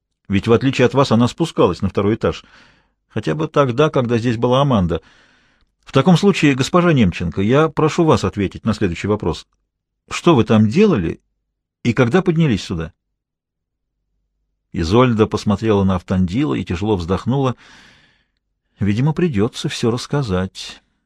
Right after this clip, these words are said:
сказала она, неприятно усмехнувшись. «Дура!» — возмутился Автандил. «Тебя спрашивают совсем про другое. Ты всё ещё хочешь посадить меня в тюрьму, чтоб самой умереть с голоду? Кто тебе будет носить передачи?»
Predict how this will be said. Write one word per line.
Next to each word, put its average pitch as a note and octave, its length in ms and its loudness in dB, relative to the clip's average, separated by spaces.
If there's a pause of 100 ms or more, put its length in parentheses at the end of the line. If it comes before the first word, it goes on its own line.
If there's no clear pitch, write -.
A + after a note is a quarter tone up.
сказала A#2 560 2
она, A#2+ 220 4
неприятно G#2 480 2
усмехнувшись. - 680 -4 (400)
«Дура!» — G2+ 680 4
возмутился A2 580 0
Автандил. G#2 280 0
«Тебя C3 220 2
спрашивают C3+ 640 2
совсем D3 260 4
про C3 140 2
другое. D3 500 4 (1200)
Ты E3 100 4
всё A#3+ 140 4
ещё G#3+ 160 4
хочешь G#3+ 340 2
посадить G#3 420 2
меня G3+ 180 8
в - 60 -6
тюрьму, A#3 360 0 (380)
чтоб - 240 0
самой G3 260 6
умереть G3 240 6
с C3+ 60 -4
голоду? G#3 320 4
Кто - 320 4
тебе F3+ 240 4
будет D#3+ 260 4
носить F3 300 2
передачи?» D#3+ 460 2